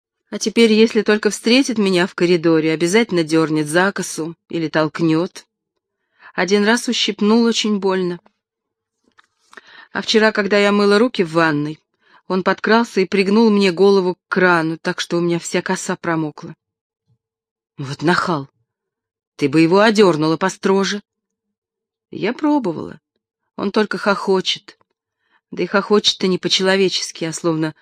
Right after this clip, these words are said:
ржёт. На него слова совсем не действуют. Я теперь боюсь с ним встречаться». Мика озадаченно смотрел на девочку.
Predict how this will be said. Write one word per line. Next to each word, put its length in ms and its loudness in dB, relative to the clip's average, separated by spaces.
ржёт. 640 -2
На 80 -10
него 220 0
слова 300 0
совсем 440 0
не 100 2
действуют. 680 -4
Я 160 -4
теперь 280 -2
боюсь 420 -2
с 60 -12
ним 140 -4
встречаться». 800 -8
Мика 640 -2
озадаченно 840 -4
смотрел 580 -6
на 180 -4
девочку. 680 -6